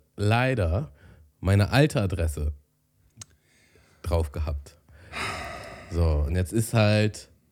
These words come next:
dann habe ich eine S M S, erstmal habe ich eine S M S bekommen von wegen, ich muss Zoll zahlen und dass es irgendwie morgen da ist.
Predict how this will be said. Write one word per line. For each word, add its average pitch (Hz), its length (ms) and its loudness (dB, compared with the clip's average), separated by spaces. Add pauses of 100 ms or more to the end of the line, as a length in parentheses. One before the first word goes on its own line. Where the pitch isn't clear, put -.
(280)
dann 92 460 -2
habe 107 120 6
ich 101 80 0
eine 104 100 2
S 98 140 0
M 95 80 -2
S, 113 200 -2
erstmal 120 320 0
habe 113 80 2
ich 110 60 0
eine 104 80 0
S 92 120 -2
M 95 80 -4
S 92 160 -4
bekommen 90 500 -4
von 87 280 -6
wegen, 82 200 -2
ich 82 80 -2
muss 80 260 -4
Zoll 151 260 0
zahlen 202 380 0
und 110 140 -4
dass 98 140 -4
es 98 100 -8
irgendwie 85 200 -2
morgen 78 280 0
da 139 200 2
ist. - 160 -4